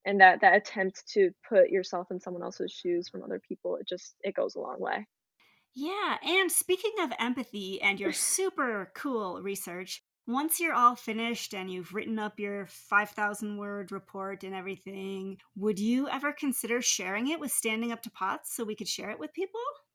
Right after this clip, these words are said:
Speaker 1: Sure, I'd love to. I, I was looking into potentially publishing it to a student journal if it does work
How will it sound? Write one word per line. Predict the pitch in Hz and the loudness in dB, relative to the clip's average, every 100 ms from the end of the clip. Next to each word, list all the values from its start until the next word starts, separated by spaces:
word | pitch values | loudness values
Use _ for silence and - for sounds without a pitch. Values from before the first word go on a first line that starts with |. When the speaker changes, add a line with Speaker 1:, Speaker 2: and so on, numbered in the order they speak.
| _ - | _ -14
Speaker 1:
Sure, | - - 269 480 | -4 2 6 10
I'd | 240 240 | 12 10
love | 214 277 - | 8 2 -2
to. | - 214 202 | 6 8 8
I, | 196 240 226 - | 6 4 2 0
I | 233 | 0
was | 247 233 | 0 0
looking | 330 381 | 0 2
into | 302 220 247 202 185 175 | 2 4 4 6 4 2
potentially | - 220 226 - 208 196 | -4 -6 -6 2 4 4
publishing | - 240 220 196 196 | 0 0 4 2 2
it | 180 - | -2 -2
to | - | -2
a | 175 | -4
student | - - 214 180 - | -4 2 6 6 2
journal | 170 156 - 165 - | -10 -10 -8 -6 -6
if | 196 | 6
it | 185 180 - - | 8 8 6 -2
does | 185 190 | 0 2
work | 214 - | 0 -4